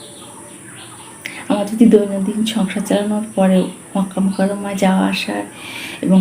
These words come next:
হজ ব্রত পালনের জন্য কিছু পরিমাণ টাকা থাকে এবং এই হজকালীন সময়ে আমার সংসার চালানোর জন্য নির্দিষ্ট কিছু পরিমাণ টাকা থাকে, তবে আমার উপর বা আপনার উপর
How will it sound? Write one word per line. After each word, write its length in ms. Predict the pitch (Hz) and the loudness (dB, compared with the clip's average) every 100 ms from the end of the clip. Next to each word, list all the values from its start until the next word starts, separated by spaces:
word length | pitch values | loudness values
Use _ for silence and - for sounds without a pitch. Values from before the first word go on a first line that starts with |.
| 175 | 4
হজ 160 | 196 190 | 0 0
ব্রত 180 | 196 196 196 | -2 -2 0
পালনের 380 | 190 190 196 196 | 2 2 2 0
জন্য 180 | 196 196 196 208 - - - - - - - - | -2 -2 -4 -8 -10 -16 -20 -20 -14 -14 -14 -6
কিছু 200 | - 208 202 | -4 -2 0
পরিমাণ 300 | 196 202 190 190 | 0 2 2 2
টাকা 160 | 180 190 190 | 0 -2 -4
থাকে 280 | 190 - 220 254 277 | -6 -2 0 0 0
এবং 160 | 185 185 180 | 4 4 4
এই 60 | 180 | 4
হজকালীন 500 | 196 190 - 226 247 247 | 0 -2 2 6 8 8
সময়ে 320 | 247 240 240 226 | 6 4 4 2
আমার 160 | 208 208 - | 2 -2 -2
সংসার 320 | 208 - 247 247 | -2 0 0 4
চালানোর 360 | 247 254 254 247 | 8 10 10 8
জন্য 160 | 254 254 254 | 10 12 10
নির্দিষ্ট 340 | 240 - 220 - 220 | 8 4 0 0 -2
কিছু 160 | - 190 180 | -4 -4 0
পরিমাণ 280 | 175 190 190 170 | 2 2 0 0
টাকা 160 | 185 180 | -2 -4
থাকে, 220 | 196 - 254 - - - - - - - | -8 -4 -6 -6 -16 -20 -20 -20 -20 -2
তবে 200 | 95 190 - | 0 2 2
আমার 160 | 180 190 | 2 0
উপর 140 | - 247 - - - - | 0 -2 -2 -16 -12 -10
বা 80 | - 185 | -4 -4
আপনার 260 | 175 196 196 | -2 -2 -4
উপর 180 | 196 285 | -6 -8